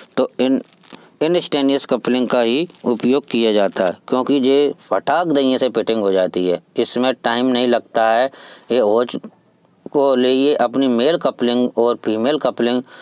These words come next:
दोनों को लेकर आप तुरंत ही से joint कर सकते हैं। इसमें ना thread होते हैं ना कुछ होता है, इसको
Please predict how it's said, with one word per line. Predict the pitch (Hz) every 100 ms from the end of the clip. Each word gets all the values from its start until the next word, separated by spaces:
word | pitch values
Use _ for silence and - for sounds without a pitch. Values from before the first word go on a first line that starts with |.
| - -
दोनों | 110 127 135 131
को | 135
लेकर | 120 113 123 117
आप | 117 139 - - _ -
तुरंत | 131 143 127 123
ही | 156 185 - _ _ _ -
से | - 143 170
joint | 117 123 165
कर | 143 131
सकते | 117 92 - 101
हैं। | 90 - -
इसमें | 120 131 135 151 165 - - - -
ना | 117 131
thread | - 110 135
होते | 135 110 127
हैं | 127
ना | 135 135 135 _ _ -
कुछ | - - 139 135
होता | 101 92 92
है, | 80 -
इसको | 120 120 135 151 147